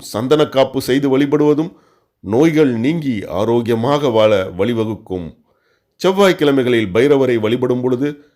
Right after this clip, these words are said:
கடன் தொல்லைகள் நீங்கும். அது மட்டுமின்றி, வாழ்க்கையில் நாம் இழந்த பொருள் செல்வம் அனைத்தும் திரும்ப பெறுவதற்கு செவ்வாய்க்கிழமை வழிபாடு மிகவும் உகந்ததாக சொல்லப்படுகிறது.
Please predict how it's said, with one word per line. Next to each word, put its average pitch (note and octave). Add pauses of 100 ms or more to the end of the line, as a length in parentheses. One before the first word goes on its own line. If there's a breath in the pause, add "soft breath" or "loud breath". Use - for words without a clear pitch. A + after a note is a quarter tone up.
(200 soft breath)
கடன் G3
தொல்லைகள் C3
நீங்கும். A2
அது F2+
மட்டுமின்றி, G#2+ (140)
வாழ்க்கையில் A#2+
நாம் G#2
இழந்த C#3+
பொருள் C#3+
செல்வம் B2
அனைத்தும் D3
திரும்ப C#3
பெறுவதற்கு A2 (500 soft breath)
செவ்வாய்க்கிழமை D#3+
வழிபாடு A2
மிகவும் C#3+
உகந்ததாக A2+
சொல்லப்படுகிறது. G2